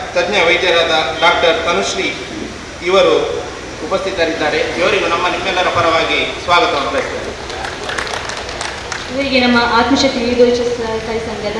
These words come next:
Speaker 2: ಸಲಹಾ ಸಮಿತಿ ಸದಸ್ಯರಾದ ಶ್ರೀ ಚಿತ್ರಾಕ್ಷಿ ಭಾಸ್ಕರ್ ಇವರು ಹೂ ನೀಡಿ ಸ್ವಾಗತಿಸಬೇಕಾಗಿ ಕೇಳಿಕೊಳ್ಳುತ್ತಿದ್ದೇನೆ.
Speaker 1: ಏನಪ್ಪ ಆಸ್ಪತ್ರೆಯ ತಜ್ಞ ವ-, ವೈದ್ಯರಾದ ಡಾಕ್ಟರ್ ಸುಪ್ರಿಯಾ ಇವರು ಉಪಸ್ಥಿತರಿರುತ್ತಾರೆ.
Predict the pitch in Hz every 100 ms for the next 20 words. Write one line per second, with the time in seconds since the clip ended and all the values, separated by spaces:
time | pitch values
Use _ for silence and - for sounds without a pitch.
0 | 233 226 254 247 240 226 226 220 214 214
1 | 202 208 233 240 - 247 247 247 247 220
2 | 214 208 226 208 202 226 240 233 233 -
3 | 202 208 - 196 196 190 190 196 190 180
4 | 180 - - - - - - - - -
5 | - - - - - - - - - -
6 | - - - - - - - - 151 180
7 | 208 208 185 180 180 185 180 175 165 175
8 | 170 - 175 170 - - 156 156 180 185
9 | 175 160 - 175 175 185 180 175 196 190
10 | - - 160 180 165 156 - - - -
11 | 156 185 185 170 156 156 - 147 139